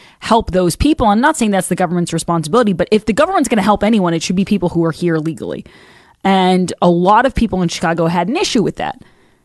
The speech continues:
And I think Brandon Johnson, as progressive as he is, he saw the writing on the wall here, a-, and he understood this is not what people want.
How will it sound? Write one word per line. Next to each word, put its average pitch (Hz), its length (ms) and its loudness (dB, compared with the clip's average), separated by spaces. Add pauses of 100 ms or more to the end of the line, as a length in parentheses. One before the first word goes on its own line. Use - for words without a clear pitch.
(800)
And 233 100 4
I 240 120 2
think 440 360 0
Brandon 277 540 4
Johnson, 156 720 0
as 170 100 -4
progressive 247 640 0
as 226 180 0
he 180 220 -2
is, 139 240 -2
he 185 120 0
saw 202 200 2
the 190 120 0
writing 170 280 0
on 147 120 -2
the 131 80 -4
wall 110 220 -4
here, - 280 -10
a-, - 40 -6
and 170 280 0
he 185 220 -2
understood 160 640 -2
this - 180 -6
is 170 100 -2
not 170 260 -2
what 180 120 -6
people 175 260 -4
want. 147 380 -6